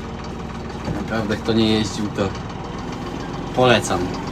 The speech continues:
Zobaczcie, jaki tu jest dobry widok do przodu na ten ładowacz. Jakie to wszystko jest takie zwinne, zwarte.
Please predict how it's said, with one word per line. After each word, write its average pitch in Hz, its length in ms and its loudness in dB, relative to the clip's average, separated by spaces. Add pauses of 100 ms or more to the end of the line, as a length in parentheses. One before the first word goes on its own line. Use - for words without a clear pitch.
(1400)
Zobaczcie, 131 340 6
jaki 123 140 4
tu 131 100 4
jest 123 120 6
dobry 127 240 6
widok 113 320 4
do 110 100 4
przodu 104 340 2 (1700)
na - 60 -2
ten 117 200 4
ładowacz. 107 460 4 (1120)
Jakie - 160 -4
to - 180 -4
wszystko 123 300 2
jest 113 340 6 (280)
takie 120 300 4
zwinne, 123 600 2
zwarte. 120 520 2